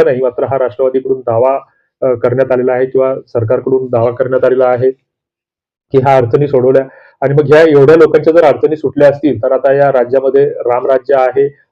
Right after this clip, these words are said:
असं म्हणायला हरकत नाही, कारण दुःखी कोणीच नाहीये. अ, सगळ्यांनी, सगळे सुखात आहेत, सगळ्यांच्या अडचणी जवळपास पंच्याण्णव सत्त्याण्णव टक्क्यापर्यंत ह्या अडचणी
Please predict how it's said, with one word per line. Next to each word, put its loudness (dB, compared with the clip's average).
असं -2
म्हणायला 0
हरकत -4
नाही, -2
कारण -4
दुःखी -6
कोणीच -2
नाहीये. 0
अ, 2
सगळ्यांनी, 0
सगळे 0
सुखात -4
आहेत, 2
सगळ्यांच्या 0
अडचणी -2
जवळपास 0
पंच्याण्णव -2
सत्त्याण्णव -6
टक्क्यापर्यंत -4
ह्या 0
अडचणी -2